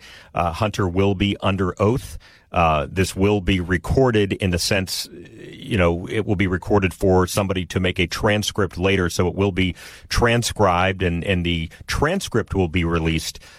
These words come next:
to the public. The question is, uh, will Hunter answer the questions or perhaps take the Fifth Amendment or come in and say something along the lines of, "I appreciate what you're doing. I appreciate and respect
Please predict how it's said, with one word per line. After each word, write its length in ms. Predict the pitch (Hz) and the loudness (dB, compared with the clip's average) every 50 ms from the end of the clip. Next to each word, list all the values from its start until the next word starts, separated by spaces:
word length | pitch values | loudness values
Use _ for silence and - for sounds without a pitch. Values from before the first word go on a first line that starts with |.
| - - - | -20 -10 -2
to 140 | - 104 90 | -2 0 0
the 100 | 90 - | 0 0
public. 420 | - 95 87 82 82 87 82 - | 2 2 0 0 0 -4 -4 -4
The 100 | - - | -6 -8
question 920 | - - - - - 180 214 226 - - - - 110 90 82 82 85 - - | -8 -8 -10 -2 0 2 2 2 0 -4 -2 0 0 0 0 -2 -4 -4 -4
is, 520 | 95 87 82 76 76 82 95 101 - - - - - - - - - - _ | -2 -2 0 0 -2 -2 -2 -4 -4 -8 -10 -14 -20 -20 -20 -20 -20 -18 _
uh, 220 | - 92 82 82 82 | -2 0 0 0 -2
will 460 | 78 123 98 85 101 107 113 117 127 | -6 -10 -6 -2 0 2 2 2 0
Hunter 720 | 107 - - - 135 123 113 - - 92 82 82 80 85 87 _ _ _ _ _ _ _ _ - | -2 -4 -4 -4 -4 -4 -4 -4 -4 -4 -2 -2 -2 -4 -6 _ _ _ _ _ _ _ _ -2
answer 720 | 160 196 220 214 - - - 104 90 76 71 69 69 - _ _ _ _ - | 0 0 0 -2 -2 -2 0 0 0 0 -2 -4 -6 -10 _ _ _ _ -4
the 140 | - 90 87 | -4 -4 -2
questions 600 | - - 98 87 - - - 98 90 87 82 - | 0 0 0 0 0 -2 -2 -2 0 0 -2 -4
or 160 | - 95 87 | -2 -2 -2
perhaps 360 | - - 73 90 85 85 - | -2 -2 -2 -2 -2 -2 -4
take 220 | - - 85 78 - | -6 -8 -8 -8 -8
the 80 | 90 | -12
Fifth 220 | - - 85 - - | -6 -6 -6 -4 -2
Amendment 520 | 80 87 120 147 147 143 135 139 139 123 - - | -2 0 0 -2 -2 -2 -4 -6 -6 -6 -8 -8
or 240 | 104 85 85 82 80 | -4 -2 -2 -2 -2
come 240 | - - 92 90 | -2 -4 -2 0
in 140 | 101 107 104 | 0 2 0
and 160 | 98 90 85 | 0 -2 -4
say 160 | - - 95 90 | -2 -2 -2 -2
something 340 | - - 92 85 - 92 | 0 -2 -4 -2 -2 -2
along 280 | 87 85 85 85 85 82 | 0 2 2 2 2 2
the 80 | 82 85 | 2 2
lines 320 | 85 85 87 85 80 87 | 2 2 2 0 0 0
of, 240 | 85 80 76 - - - - - - - - - | 0 0 0 -4 -10 -18 -20 -20 -20 -16 -6 -2
"I 80 | 80 | -2
appreciate 720 | 78 73 - - - 120 120 117 - - 120 110 104 82 | -2 -2 -4 -4 0 0 2 2 2 2 2 0 0 -2
what 160 | 92 92 82 | -2 -4 -4
you're 120 | - 85 78 | -2 -6 -6
doing. 440 | 73 73 110 123 127 123 120 113 98 | -2 0 0 2 2 2 0 0 0
I 80 | 82 | -2
appreciate 760 | 80 78 78 _ - - 104 101 - - 101 98 92 90 82 | -2 -4 -4 _ -2 0 0 0 0 0 0 0 0 0 -2
and 160 | 92 90 78 78 | -6 -8 -4 -4
respect 520 | 80 - - - - 107 98 - - | -2 -2 -2 0 0 -2 -2 -2 -6